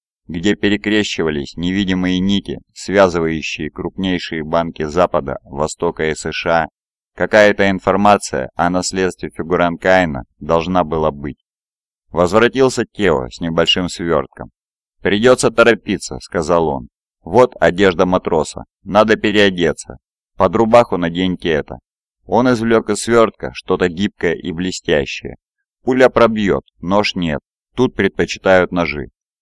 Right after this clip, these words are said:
«Что-нибудь изменилось?» — спросил Стив, разворачивая свёрток. «Да, их хотят сегодня ночью увезти куда-то».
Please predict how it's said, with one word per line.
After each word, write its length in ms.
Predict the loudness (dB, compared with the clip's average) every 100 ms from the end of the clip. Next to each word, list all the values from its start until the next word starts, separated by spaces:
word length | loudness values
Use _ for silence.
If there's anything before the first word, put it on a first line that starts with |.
| _ _ _
«Что-нибудь 580 | -18 0 2 2 0 0
изменилось?» — 640 | 0 2 2 2 2 0 -6
спросил 460 | -2 -2 -2 -6
Стив, 300 | -6 -8 -10 -8 -4
разворачивая 800 | -2 2 4 4 2 -2 -2
свёрток. 520 | -2 -4 -4 -6 -10 -20 _ _ _ _
«Да, 380 | 4 6 8 4 -6 _ _ _
их 240 | -4 -2
хотят 400 | 0 2 2 2
сегодня 380 | 2 0 0 0
ночью 440 | 0 0 -2 -6 -8
увезти 520 | -4 -2 -4 -4 -8
куда-то». 500 | -6 -4 -4 -6